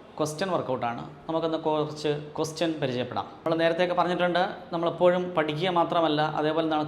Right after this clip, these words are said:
ക്വസ്റ്റ്യൻ നല്ല രീതിയിൽ നമ്മൾ വർക്കൗട്ട് ചെയ്യണം. എങ്കിൽ മാത്രമേ നമ്മൾ പഠിച്ച കാര്യങ്ങൾ എന്തൊക്കെയാണ് നമുക്ക് അറിയാൻ പറ്റുകയുള്ളൂ. നമുക്കിനി എന്തൊക്കെ പഠിക്കാനുണ്ട്, നമ്മൾ പഠിച്ച എന്തൊക്കെയാണ്, ഇനി ഏത് മേഖലയാണ് നമ്മൾ കവർ ചെയ്യാനുള്ളത് എന്നൊക്കെ നമുക്ക് അറിയാൻ പറ്റുള്ളൂ. ഇന്ന് നമുക്ക് തുടങ്ങാം. Question number one. She dash her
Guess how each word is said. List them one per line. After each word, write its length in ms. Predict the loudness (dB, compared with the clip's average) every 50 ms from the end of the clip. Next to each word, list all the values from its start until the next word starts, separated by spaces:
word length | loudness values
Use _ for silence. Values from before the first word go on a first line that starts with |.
| -2
ക്വസ്റ്റ്യൻ 340 | -6 -6 -6 -6 -4 -4 -4 -2 -2 -4
നല്ല 100 | -2 0 0
രീതിയിൽ 140 | 2 2 2
നമ്മൾ 140 | 2 2 2
വർക്കൗട്ട് 300 | 0 0 0 0 0 2 0
ചെയ്യണം. 200 | 0 -2 -2 -2
എങ്കിൽ 140 | 0 0 2 2
മാത്രമേ 300 | 2 2 2 0 0 0 0 0
നമ്മൾ 200 | 0 0 -2 -2 -4 -6 -4 -2
പഠിച്ച 260 | 0 0 0 0 0 2 4 6
കാര്യങ്ങൾ 340 | 6 6 4 2 2 2 2 2 0 0
എന്തൊക്കെയാണ് 340 | 0 0 0 0 2 0
നമുക്ക് 180 | 0 0 0 -2
അറിയാൻ 200 | 0 0 0 0 -2 -2
പറ്റുകയുള്ളൂ. 360 | -2 -2 -2 -2 -4 -4 -4 -4 -2
നമുക്കിനി 260 | -2 -2 -2 -2 0
എന്തൊക്കെ 160 | 0 0 0 0 0
പഠിക്കാനുണ്ട്, 500 | -2 -2 0 0 0 0 0 0 -2 -2 -2 -4 -8 -14 -16 -18 -20 -20 -20 -20 -8 -4
നമ്മൾ 120 | -2 -2 0 2
പഠിച്ച 200 | 0 0 2 0 0 2
എന്തൊക്കെയാണ്, 500 | 2 2 2 2 2 2 2 2 2 0 0
ഇനി 100 | 2 2 2 2
ഏത് 160 | 2 2 0 0
മേഖലയാണ് 260 | 0 0 0 0 0
നമ്മൾ 160 | 0 -2 -2 0 0
കവർ 120 | 2 4 4
ചെയ്യാനുള്ളത് 360 | 4 2 2 0 0 0 0 -2
എന്നൊക്കെ 180 | -2 -2 -2 -2
നമുക്ക് 160 | 0 2 2
അറിയാൻ 160 | 4 2 2 2 0
പറ്റുള്ളൂ. 220 | 0 -2 -4 -6 -8 -12 -18 -20 -20 -18 -6
ഇന്ന് 140 | -2 0 0
നമുക്ക് 180 | 2 2 2 2 2
തുടങ്ങാം. 260 | 2 2 2 -2 -4 -8 -12 -16 -18 -18 -20 -20 -20 -20 -20 -20 -12 -8 -8
Question 220 | -6 -2 -2 0
number 180 | 2 2 4 6 6
one. 100 | 6 4 2 -2 -10 -12 -16 -18 -20 -20 -20 -20 -20 -20 -20 -20 -20 -20 -20 -20 -14 -10 -6
She 160 | -2 0 2 4 4 2 0 -4 -10 -16 -20 -20 -16 -4 0 4
dash 320 | 4 6 6 4 2 0 -2 -6 -8 -12 -14 -18 -18 -18 -8 -2
her 180 | 0 0 0